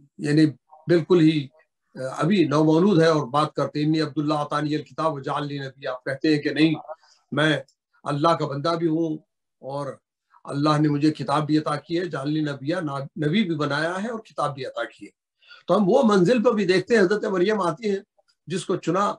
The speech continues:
अल्लाह ने और इतने पाको पाकीज़ा मंजिल पर रखा, वहाँ पर आकर वो परेशान होती है। मगर अब यहाँ पे जाकर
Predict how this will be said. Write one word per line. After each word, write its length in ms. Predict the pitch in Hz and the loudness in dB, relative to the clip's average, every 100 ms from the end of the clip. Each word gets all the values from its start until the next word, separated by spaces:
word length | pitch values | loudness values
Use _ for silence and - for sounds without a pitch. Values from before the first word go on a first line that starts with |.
| - | -6
अल्लाह 260 | 156 175 175 | -4 -2 -2
ने 220 | 180 180 | -4 -6
और 360 | - - 151 | -10 -8 -6
इतने 240 | 151 180 175 | -4 0 0
पाको 320 | 160 151 160 | 0 -4 -4
पाकीज़ा 600 | 151 147 147 160 170 - _ _ _ _ | -4 -4 0 0 0 -4 _ _ _ _
मंजिल 300 | 143 147 175 | -4 0 0
पर 160 | 165 160 | -2 -6
रखा, 360 | 156 160 160 - | -4 -6 -6 -8
वहाँ 200 | 143 180 | -6 -4
पर 140 | 202 180 | -4 -4
आकर 220 | 165 165 | -6 -6
वो 80 | 170 | -10
परेशान 400 | 156 131 120 170 | -10 -12 -6 -2
होती 360 | 160 143 - | -2 -4 -10
है। 140 | - - _ _ - - | -20 -20 _ _ -20 -6
मगर 200 | - 247 | 2 2
अब 120 | 226 196 | 2 0
यहाँ 440 | 170 143 - 285 | 2 2 4 2
पे 180 | 277 208 | 2 0
जाकर 440 | 196 180 175 175 | 2 0 0 -6